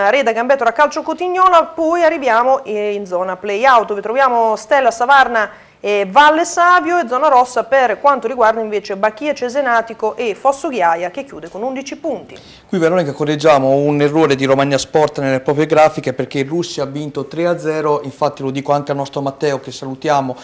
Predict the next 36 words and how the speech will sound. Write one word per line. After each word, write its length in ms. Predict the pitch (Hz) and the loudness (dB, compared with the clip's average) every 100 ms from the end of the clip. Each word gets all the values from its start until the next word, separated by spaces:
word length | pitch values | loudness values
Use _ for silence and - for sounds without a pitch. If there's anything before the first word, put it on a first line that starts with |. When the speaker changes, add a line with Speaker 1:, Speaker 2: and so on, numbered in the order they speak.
| - - | -10 -8
Speaker 2:
Matteo 280 | 135 156 | -2 -2
Zampini 380 | 143 147 156 160 | 0 -2 -2 -4
che 160 | 143 131 | -6 -6
cura 160 | 165 | -2
la 120 | 143 135 | -2 0
pagina 360 | 160 160 185 | -2 -2 -6
Facebook, 760 | 180 165 151 147 151 151 160 147 - - | -2 -2 -2 -6 -10 -6 -4 -4 -8 -12
so 220 | - 170 | -2 0
che 100 | 160 | 0
hai 60 | 151 | -4
visto 260 | 165 - | -4 -4
le 120 | 151 | -4
grafiche 460 | 151 165 165 147 151 | 2 4 4 0 -6
su 100 | 147 | -6
Romagna 280 | 160 165 180 | -6 -6 -8
Sport 300 | - 160 156 | -8 -8 -6
però 220 | 151 151 | -6 -4
correggi 480 | 160 147 139 139 143 | -4 -4 -4 -6 -10
perché 220 | 135 139 | -10 -10
il 40 | 135 | -6
Russia 160 | 143 254 | -2 -2
Speaker 1:
Tre 120 | 214 - | -2 -4
a 120 | 190 | -8
zero. 160 | - 160 | -4 -2
Speaker 2:
ha 60 | 147 | 0
vinto 300 | 165 160 156 | 0 -2 0
tre 140 | 180 | 0
a 100 | 156 | 2
zero, 200 | 147 139 | 0 0
tra 140 | - | 0
l'altro 240 | 143 143 143 | 0 0 -2
l'ultimo 400 | 151 160 156 143 | -4 -4 -4 0
gol 300 | 147 139 127 | 2 2 0
proprio 240 | 151 139 | -4 -2
arrivato 400 | 139 139 143 143 | -2 0 0 -2
in 180 | 139 139 | -6 -6